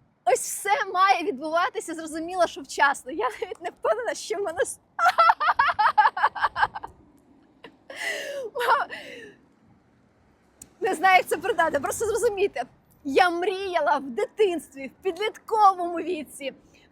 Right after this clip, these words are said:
Потім, коли я, е, була молодою, саме п-, про такі гірки, і їх не було ніде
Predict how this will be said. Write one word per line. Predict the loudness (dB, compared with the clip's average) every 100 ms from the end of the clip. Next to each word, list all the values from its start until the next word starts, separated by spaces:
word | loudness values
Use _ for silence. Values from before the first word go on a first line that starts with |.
| -2
Потім, | 0 0 -2
коли | -4 -2
я, | 4 4 4 4 2 2
е, |
була | 0 0 2 2 0 -4
молодою, | 0 2 2 2 2 2 -2 -6 -10
саме | -14 -4 2 4 4 2 -4 -8
п-, | -20 -20 -8
про | -4 -2
такі | -4 -6 -2 0
гірки, | 0 -2 -4 -12 -8
і |
їх | -4 -4
не | -6 -8
було | -6 0 0
ніде | 0 -4 0